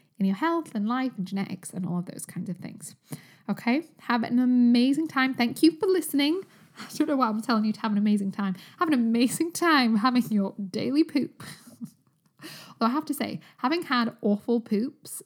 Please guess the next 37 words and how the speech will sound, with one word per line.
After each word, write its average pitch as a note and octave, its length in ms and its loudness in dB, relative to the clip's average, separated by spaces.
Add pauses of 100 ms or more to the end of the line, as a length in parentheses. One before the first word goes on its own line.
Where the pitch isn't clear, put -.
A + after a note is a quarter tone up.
(120)
for - 80 -2
years, G3 500 0 (540)
like, - 380 -8 (160)
basically, G3+ 480 -2 (440)
I - 100 -10
don't - 140 -4
know, - 180 -6 (380)
eight - 300 -10
or A#3 40 -4
ten G#3 220 -2
years F#3+ 220 -2
of F#3+ 60 -2
my F#3+ 160 0
life, F#3+ 380 -4 (380)
I G#3+ 80 2
do, G3 640 2 (120)
I'm G#3 140 -4
still G3 440 -4
so - 340 -2
grateful - 520 -8 (460)
for - 100 -6
a F3+ 40 -2
healthy F3+ 320 -8
poo. - 240 -12 (400)
Honestly, F3+ 560 -6
every A#3+ 200 -2
day. F3+ 320 -6
It's - 120 -12
like A#3+ 120 -6
a A3 40 -4
total G#3 280 -4
joy. F3 340 -6
<laughs> - 60 -20 (1040)
It - 140 -10
really F4+ 260 -2
is. - 480 -8 (140)
Which A#3+ 340 -4